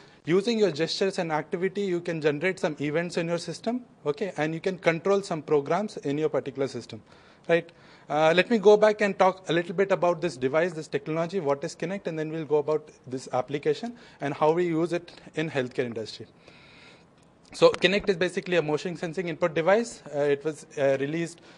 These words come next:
uh, initially as a gaming accessory with Xbox three sixty. Right now,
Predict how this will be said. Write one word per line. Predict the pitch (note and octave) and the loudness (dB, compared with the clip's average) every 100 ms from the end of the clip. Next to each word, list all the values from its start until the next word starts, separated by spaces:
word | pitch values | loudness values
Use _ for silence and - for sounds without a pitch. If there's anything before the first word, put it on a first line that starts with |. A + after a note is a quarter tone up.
| - - | -20 -10
uh, | D3 D3+ | -8 -2
initially | D#3 E3+ F3+ F3 | -2 -2 -4 0
as | E3+ D#3 | 2 4
a | D3+ | 0
gaming | D3 C3 D3 E3 | 0 0 2 0
accessory | D3+ C#3 - E3+ D#3 | -2 -4 -6 -6 -2
with | D3+ | -2
Xbox | C3+ - D#3 D3+ | -4 -4 -4 -4
three | D#3+ | -8
sixty. | - - F#3 C#3 | -12 -6 -4 2
Right | C#3 F3 - | 2 2 0
now, | G3+ G3+ | -2 -2